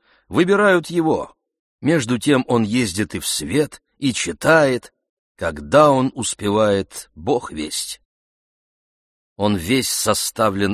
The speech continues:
из костей, мускулов и нервов, как кровная английская лошадь. Он худощав,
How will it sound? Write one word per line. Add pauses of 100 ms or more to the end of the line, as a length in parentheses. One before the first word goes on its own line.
из
костей, (240)
мускулов
и
нервов, (200)
как
кровная
английская
лошадь. (380)
Он
худощав,